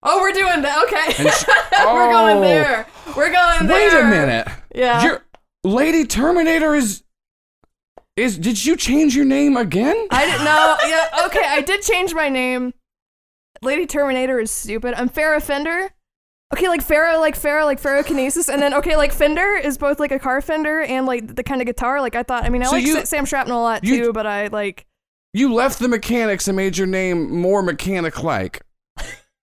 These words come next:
Speaker 1: Yeah, look, I, I, like I said, I'm sorry. I did not
Speaker 2: <sighs>
Speaker 1: think
Speaker 2: Okay,
Speaker 1: that
Speaker 2: okay,
Speaker 1: you guys
Speaker 2: um,
Speaker 1: would. It's, I
Speaker 2: Okay, so if you don't have the laptop 'cause you destroyed it, I don't know what,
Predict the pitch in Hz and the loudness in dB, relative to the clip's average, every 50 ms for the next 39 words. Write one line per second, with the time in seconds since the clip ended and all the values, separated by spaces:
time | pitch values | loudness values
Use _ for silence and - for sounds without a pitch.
0 | _ _ _ _ _ _ _ _ _ _ _ _ 370 508 392 285 - 349 370 330 | _ _ _ _ _ _ _ _ _ _ _ _ 0 2 2 2 0 -2 -2 -2
1 | 330 - - - 285 330 320 - - 285 320 349 359 320 - 302 302 277 294 320 | -4 -6 -10 -6 -6 -6 -6 -4 -4 -2 -2 -2 -2 -4 -4 -6 -6 -4 -6 -6
2 | - 254 220 220 220 214 233 - 269 214 196 208 196 185 180 190 208 _ _ _ | -6 -6 -6 -6 -6 -6 -6 -6 -6 -6 -6 -6 -6 -8 -10 -12 -14 _ _ _
3 | _ _ _ _ 214 233 247 262 285 294 269 233 - - 277 247 269 254 247 233 | _ _ _ _ -4 -2 0 0 -2 -2 -4 -6 -6 -6 -4 -2 -2 -2 -2 -2
4 | - - - 269 262 262 262 262 - 240 - 247 254 247 240 - - 107 - - | -2 -2 0 0 0 0 0 0 -2 -2 -2 0 2 2 2 2 0 -2 -4 -2
5 | 127 127 - 269 - - 240 240 - 226 - - - 247 254 254 - - - - | -2 -2 0 2 2 2 2 0 -2 -4 -6 -4 -4 -4 -4 -4 -6 -10 -6 -4
6 | 240 240 240 247 240 247 240 240 247 - - - - 143 135 123 - - 165 147 | -2 -2 0 0 -2 -2 -2 -6 -6 -8 -8 -6 -4 -2 -2 -2 -2 -2 0 0
7 | 139 127 135 127 - 147 165 175 185 180 180 - _ 151 143 151 - - 131 131 | 0 0 -2 -4 -4 -4 -2 -2 -2 -4 -6 -6 _ -4 -4 -2 -4 -6 -6 -6
8 | 147 147 143 139 - 139 135 143 143 - - 131 131 - 143 139 131 131 110 117 | -4 -4 -4 -4 -4 -4 -4 -4 -4 -4 -4 -6 -8 -6 -6 -6 -6 -4 -6 -6
9 | - - - 156 156 151 147 139 135 127 - - _ _ _ _ _ _ _ _ | -8 -8 -8 -4 -4 -2 -2 -2 -2 -4 -6 -8 _ _ _ _ _ _ _ _
10 | 139 139 135 165 170 165 160 - - 131 131 143 147 147 147 143 139 135 135 147 | -8 -4 -2 -2 0 0 -2 -2 -2 -2 -2 0 0 0 0 0 0 0 -2 -4
11 | - - 123 123 131 131 - | -6 -6 -4 -4 -2 -4 -4